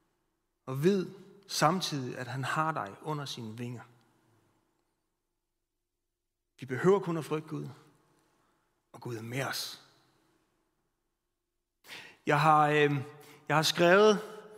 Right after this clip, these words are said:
eller sammenfattet, tror jeg, jeg skal ikke tage så meget credit, jeg har sammenfattet et lille skriv på min, øh, på min blog,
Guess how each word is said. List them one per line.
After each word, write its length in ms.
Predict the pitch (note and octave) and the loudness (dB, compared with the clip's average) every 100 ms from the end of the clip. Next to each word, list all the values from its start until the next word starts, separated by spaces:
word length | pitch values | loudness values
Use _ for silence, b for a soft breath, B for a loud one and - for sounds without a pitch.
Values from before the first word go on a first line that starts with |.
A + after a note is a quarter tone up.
| B B _ | B B _
eller 160 | C#3 C#3+ | -2 2
sammenfattet, 760 | - D#3 E3+ G#3 - D3+ D3 | 6 6 6 4 4 4 2
tror 180 | C3+ D#3 | 2 4
jeg, 140 | C#3 C3 - | 4 0 -6
jeg 100 | C3 | -6
skal 100 | D3+ | -6
ikke 120 | D3 | -2
tage 140 | D#3 | -2
så 60 | D3 | 0
meget 200 | C#3+ C#3+ | 0 2
credit, 300 | D#3+ D#3 D#3+ | 2 2 -2
jeg 340 | - - - | -10 -20 -12
har 60 | C3 | -2
sammenfattet 600 | D3+ E3+ F#3 F3+ D#3+ D#3+ | 4 4 4 4 4 4
et 80 | D#3+ | 4
lille 160 | F3+ G#3 | 4 4
skriv 300 | - A3+ F#3+ | 6 4 4
på 120 | E3+ | 2
min, 220 | D#3+ D#3 | 4 4
øh, 220 | D3+ D3 | 4 2
på 80 | D3 | 4
min 180 | D#3+ D3+ | 4 4
blog, 320 | F3 G3 G#3 | 6 6 4